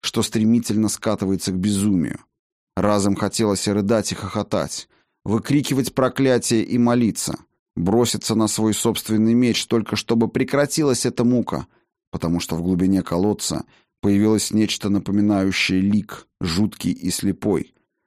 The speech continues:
с распахнутым провалом глотки и рядами острых зубов.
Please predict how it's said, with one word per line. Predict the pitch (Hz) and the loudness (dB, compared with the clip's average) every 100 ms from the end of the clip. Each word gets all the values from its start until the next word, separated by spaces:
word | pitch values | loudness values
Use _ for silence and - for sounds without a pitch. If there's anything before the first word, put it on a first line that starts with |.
| - | -10
с | - | -4
распахнутым | 101 - 117 113 113 104 104 92 | -2 -2 -2 0 0 -2 -2 0
провалом | 104 104 107 101 101 | 0 2 2 2 2
глотки | 101 113 113 - 110 | 2 2 0 -2 -4
и | - 104 | 0 2
рядами | 104 101 104 107 - | 2 2 2 2 0
острых | 107 - 101 98 | -4 -2 -2 -2
зубов. | 90 101 95 80 - | 0 0 0 -2 -6